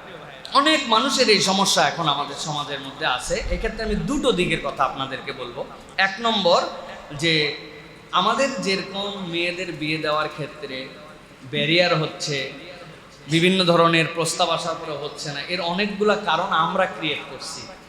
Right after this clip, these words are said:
আমরা মেয়েদেরকে পড়ায়া পাড়ায়া, একটা বয়স পার করায়া, একবারে চাকরি দিয়া, তারপরে বিয়েতে নিয়ে যাওয়ার ক্ষেত্রে,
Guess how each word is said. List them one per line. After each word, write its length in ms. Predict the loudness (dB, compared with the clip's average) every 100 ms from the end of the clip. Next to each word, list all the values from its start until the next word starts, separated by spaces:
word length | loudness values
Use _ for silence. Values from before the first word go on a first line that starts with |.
| -20 -4
আমরা 280 | -2 2 2
মেয়েদেরকে 960 | 2 -2 -2 -4 -4 0 2 2 0 -4 -14 -18 -20 -4
পড়ায়া 840 | 2 6 6 6 4 4 4 2 2
পাড়ায়া, 720 | 4 4 4 4 2 2 2
একটা 240 | 0 -2 -4
বয়স 540 | 0 2 2 2 0
পার 180 | 0 0 0 -2
করায়া, 520 | 0 2 2 2 2
একবারে 640 | 4 4 2 0 0 2
চাকরি 480 | 2 0 0 -2 -4
দিয়া, 320 | -2 0 2 2
তারপরে 540 | 4 6 4 2 -2 -2 -2
বিয়েতে 320 | -2 -2 -2
নিয়ে 280 | -4 -4 -4
যাওয়ার 220 | -4 -4 -6
ক্ষেত্রে, 340 | -12 -12 -10